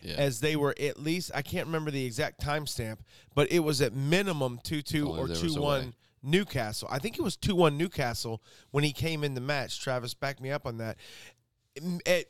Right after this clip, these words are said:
Speaker 2: at best, it was two two. I know City left it late and ended up winning three to two. So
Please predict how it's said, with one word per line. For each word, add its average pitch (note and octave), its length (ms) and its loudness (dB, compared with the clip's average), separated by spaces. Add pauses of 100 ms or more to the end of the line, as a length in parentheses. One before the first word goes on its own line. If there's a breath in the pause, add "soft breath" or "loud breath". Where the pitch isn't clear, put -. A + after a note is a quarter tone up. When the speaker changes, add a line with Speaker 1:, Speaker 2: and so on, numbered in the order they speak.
Speaker 2:
at D3+ 300 -6
best, A#3 440 0
it C#3+ 100 -4
was D3 160 -4
two D3+ 160 0
two. E3+ 480 0 (280 soft breath)
I E3+ 180 2
know G#3 240 2
City G#3+ 380 -2
left E3+ 300 0
it C#3 160 -4
late F3 460 0
and D#3 160 -2
ended D#3 180 -2
up C#3 160 0
winning D3 320 -2
three B2+ 300 -2
to G#2+ 80 -4
two. C#3 400 2 (680)
So C#3+ 400 4